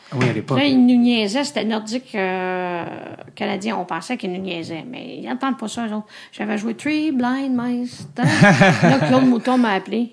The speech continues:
Speaker 2: Il dit, « Je joue pas ça. » Il, lui, il a eu une plainte de la Ligue nationale que
Speaker 1: Ah.
Speaker 2: l'organisme avait niaisé les arbitres.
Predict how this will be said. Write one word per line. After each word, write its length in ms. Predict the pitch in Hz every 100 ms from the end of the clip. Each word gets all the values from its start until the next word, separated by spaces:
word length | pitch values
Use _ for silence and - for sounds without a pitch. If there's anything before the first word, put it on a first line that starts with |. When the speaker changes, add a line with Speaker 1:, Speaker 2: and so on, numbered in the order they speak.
| -
Speaker 2:
Il 140 | 208
dit, « 220 | 190 202 -
Je 120 | 190 196
joue 120 | 226
pas 180 | 208 202
ça. » 220 | - 240
Il, 220 | 214 214
lui, 160 | 208 247
il 80 |
a 40 | 208
eu 200 | 214 233
une 100 | 208
plainte 540 | - 220 233 254 - _ _ _ _ -
de 40 | 208
la 100 | 185
Ligue 160 | 226 226
nationale 640 | 220 214 214 196 196 208 214
que 80 |
Speaker 1:
Ah. 40 | 156
Speaker 2:
l'organisme 580 | 226 285 269 151 120 196
avait 220 | 190 196
niaisé 680 | 208 240 247 240 220 208 240
les 240 | 196 185
arbitres. 360 | 180 185 180